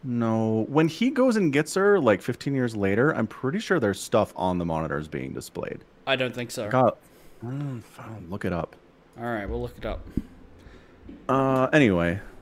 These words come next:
Speaker 1: So, uh, we're getting ahead of ourselves. So,
Speaker 2: <laughs>
Speaker 1: they lock their robot in the closet and entirely forget about her as far as we know. I mean, we may not
Speaker 2: Mm-hmm.
Speaker 1: forget,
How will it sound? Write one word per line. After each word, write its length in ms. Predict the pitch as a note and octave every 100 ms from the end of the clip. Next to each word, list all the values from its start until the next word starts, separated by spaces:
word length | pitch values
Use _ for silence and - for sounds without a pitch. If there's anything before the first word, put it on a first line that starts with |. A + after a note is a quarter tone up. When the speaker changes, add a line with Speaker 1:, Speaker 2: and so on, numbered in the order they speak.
| - - - _ _ _
Speaker 1:
So, 440 | - G3+ F3 C#3+ C3+
uh, 60 | -
we're 240 | C#3 D3+
getting 280 | B2+ B2+ G2+
ahead 180 | F2+ G2
of 80 | E2+
ourselves. 680 | E2 - D#2 D#2+ F2 - - _
So, 580 | - - G#3+ A3 A3 G#3+
Speaker 2:
<laughs> 60 |
Speaker 1:
they 200 | F#3+ G#3+
lock 340 | G#3+ G3+ G3 -
their 140 | F#3+
robot 320 | D#3 D3 D3
in 220 | C3+ C3 B2+
the 40 |
closet 480 | - A2 G2 G2+ G2+ - _ _ _ _ _ _
and 520 | G2+ G2+ G2 F#2+ G2 - -
entirely 580 | A2 G#2 - A#2+ A#2+ G2+
forget 220 | F#2 F#2
about 180 | F2+ F2
her 120 | F2+
as 100 | F2
far 160 | - F2+
as 80 | D#2
we 120 | D#2+
know. 200 | D#2 D#2+ - - -
I 40 |
mean, 100 | A#2
we 40 | C#3+
may 60 |
not 100 | B2+
Speaker 2:
Mm-hmm. 80 | F2
Speaker 1:
forget, 380 | F2 D#2+ D#2+ F#2